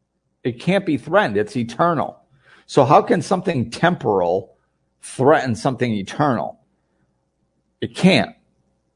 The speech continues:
So what and who I truly am cannot be threatened. And then anything that can be threatened, like my ego,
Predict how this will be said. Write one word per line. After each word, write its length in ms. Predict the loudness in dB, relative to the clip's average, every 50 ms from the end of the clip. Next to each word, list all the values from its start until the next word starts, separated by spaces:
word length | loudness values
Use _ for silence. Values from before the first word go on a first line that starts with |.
| _ _ _ _
So 280 | -16 0 4 6 6 8
what 560 | 6 6 6 6 8 8 8 6 4 0 -2
and 160 | -2 -2 2
who 220 | 4 6 6 8 8
I 180 | 8 6 6
truly 560 | 4 2 0 2 4 4 6 4 4 2 2 0
am 380 | -2 -4 -4 -4 -4 -6 -8
cannot 480 | -8 -6 -4 -2 0 0 0 0 -2 -4
be 100 | -4 -4
threatened. 800 | -4 -8 -4 0 2 2 2 2 -2 -8 -12 -14 -18 -20 -20 _ _ _ _ _ _ _ _ _ _ _ _ _ _ _ _ _ _ _ _ _ _ _ _ _ _ _ _ _ _ _ _ _ _ _ _ -8 -2
And 140 | 0 2 4
then 460 | 4 6 6 6 6 4 2 0 -4 -6 _
anything 480 | 2 2 2 2 0 -2 -2 -2 2 2
that 240 | 4 2 2 0 -4
can 380 | -4 -2 0 0 0 0 0
be 140 | 0 0 0
threatened, 600 | -2 -4 -2 0 2 2 2 0 -4 -4 -2 0
like 260 | 2 2 2 2 0
my 180 | 0 0 0 0 -2 -4
ego, 1040 | -2 -2 -2 0 2 2 4 6 6 6 8 8 8 6 6 6 4 2 -2 -6